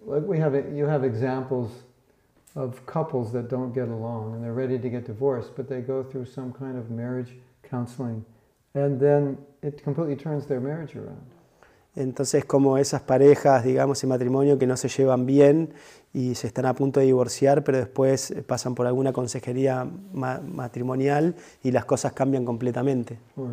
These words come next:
Speaker 1: something you couldn't do, but you finally get a special teacher, and that teacher is able to show you how to do it.
Speaker 2: O algo que no puedes hacer, pero entonces, eh, conoces un maestro especial que él te enseña cómo hacerlo, entonces lo haces.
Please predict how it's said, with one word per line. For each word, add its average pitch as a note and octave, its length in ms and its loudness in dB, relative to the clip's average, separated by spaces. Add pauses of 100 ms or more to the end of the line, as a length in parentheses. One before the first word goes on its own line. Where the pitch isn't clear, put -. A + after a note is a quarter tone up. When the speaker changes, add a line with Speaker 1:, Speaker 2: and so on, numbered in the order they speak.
(260)
Speaker 1:
something C#3+ 380 0
you C3 120 2
couldn't B2+ 400 0
do, B2 420 0 (640)
but C3 100 -12
you C#3+ 80 -6
finally E3 440 -2
get C3+ 340 0
a B2+ 80 -8
special C#3 540 -2
teacher, C3 560 -6
and B2 100 -8
that B2+ 140 -8 (100)
teacher C3 300 -4
is A2+ 100 -6
able A#2 240 -6
to A2+ 80 -8
show B2+ 220 -8
you A#2 160 -4
how A2 120 -8
to A#2 100 -8
do B2 300 -12
it. - 60 -18 (200)
Speaker 2:
O C3 180 4
algo C3+ 220 6
que C3 100 0
no B2+ 100 0
puedes C3+ 280 2
hacer, C#3 300 6
pero B2+ 120 0
entonces, B2 560 -2
eh, B2 400 -6 (580)
conoces C3+ 400 -2
un C3+ 100 2
maestro C3+ 300 0
especial C#3+ 560 4
que C#3 100 0
él C3 120 0
te C#3+ 80 -2
enseña C#3+ 400 2
cómo C3+ 160 -2
hacerlo, D#3 320 0
entonces C3 280 -4
lo C3 120 2
haces. C3 340 -2